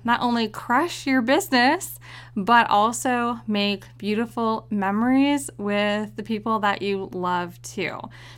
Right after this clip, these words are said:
Because it does no good, <laughs> I say this all the time on the podcast,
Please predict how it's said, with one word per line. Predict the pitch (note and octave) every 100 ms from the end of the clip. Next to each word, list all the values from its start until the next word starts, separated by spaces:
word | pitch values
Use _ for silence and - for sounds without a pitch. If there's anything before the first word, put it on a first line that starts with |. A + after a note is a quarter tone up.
| -
Because | G#3 A#3 G#3+ G#3 G3+ -
it | -
does | G#3+ D4 D#4
no | F#4+
good, | F#4 D#4+ G#3+ G#3+
<laughs> | C4+ -
I | C#4+ D#4 D#4+ C#4
say | B3+
this | B3+ -
all | B3+ C4+
the | C4+
time | D4 A#3+ A3
on | A3+
the | A#3+
podcast, | A#3 C#4 A3 G#3+ F#3 F#3 A3+